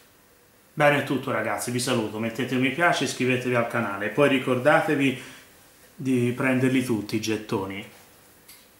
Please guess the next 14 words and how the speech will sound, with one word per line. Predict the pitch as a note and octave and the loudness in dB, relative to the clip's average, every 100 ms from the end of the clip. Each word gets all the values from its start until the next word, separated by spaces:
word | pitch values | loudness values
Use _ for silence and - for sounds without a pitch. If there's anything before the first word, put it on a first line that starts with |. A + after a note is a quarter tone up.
| - - _ _ _ _ _ _ _ _ _ _ _ _ _ _ _ _ _ - - - | -20 -20 _ _ _ _ _ _ _ _ _ _ _ _ _ _ _ _ _ -20 -20 -8
Seguitemi | C3+ C3 C3 C3 B2+ | -4 0 0 0 -2
sempre | C3 C3 B2 | -2 -2 -2
in | A#2+ | -2
ogni | B2 A#2+ | 0 0
video | A#2 B2+ A#2+ | 2 2 2
che | A2+ A#2+ | 0 -2
recensisco | A#2 - A#2+ - A2+ G2 - | -2 -2 -2 -2 -4 -4 -6
e | A2 | -4
poi | C3+ | 0
ricordatevi | C3 A2+ A#2 C3+ A#2+ A#2 A2 | 0 0 2 2 2 -2 -2
che | A2+ | -2
i | G#2+ | -2
gettoni | A2+ G#2+ C3 B2+ G#2+ | -4 -4 -2 -2 -2
sono | - G#2 G#2 G#2+ A2 | -4 -6 -4 -6 -8